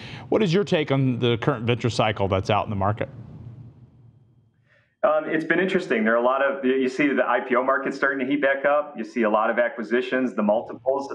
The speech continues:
Speaker 2: are, you know, you're looking at ten to fourteen times this year's revenue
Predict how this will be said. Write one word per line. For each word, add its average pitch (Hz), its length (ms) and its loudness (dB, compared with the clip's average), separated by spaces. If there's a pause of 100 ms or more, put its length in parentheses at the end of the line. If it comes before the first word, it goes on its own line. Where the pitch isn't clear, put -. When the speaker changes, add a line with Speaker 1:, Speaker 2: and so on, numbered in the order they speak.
Speaker 2:
are, 110 200 2
you 107 120 -4
know, 110 140 4
you're 110 180 -2
looking 117 220 2
at 101 100 -2
ten 113 220 0
to 104 80 -4
fourteen 117 420 -2
times 107 560 -2
this 107 240 -8
year's 107 220 0
revenue 110 480 2